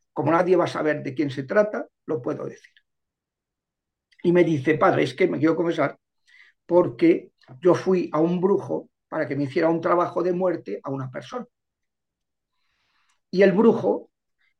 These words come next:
me dijo, 'Espere usted y le voy a decir si le puedo hacer o no'". Echó sus runas,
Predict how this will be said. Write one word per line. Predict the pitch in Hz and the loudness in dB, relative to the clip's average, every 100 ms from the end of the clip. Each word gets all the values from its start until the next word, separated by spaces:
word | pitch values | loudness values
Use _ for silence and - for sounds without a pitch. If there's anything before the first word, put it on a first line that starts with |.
| _ | _
me | 156 160 156 156 | -2 0 0 2
dijo, | 156 135 165 | 2 0 -2
'Espere | 127 - 196 208 | -4 0 2 2
usted | - - 196 - - _ _ | 0 -2 -4 -4 -8 _ _
y | 160 | -6
le | 143 | -2
voy | 147 | 0
a | 156 | 0
decir | 147 127 156 | -2 -8 -10
si | - 139 | -10 -10
le | |
puedo | 127 147 143 | -8 -6 -4
hacer | 127 - - | -4 -8 -10
o | |
no'". | - - _ _ _ _ _ _ _ | -12 -16 _ _ _ _ _ _ _
Echó | - 165 | -6 -4
sus | - 156 | 2 2
runas, | 156 208 196 240 - - | 6 6 6 0 -4 -18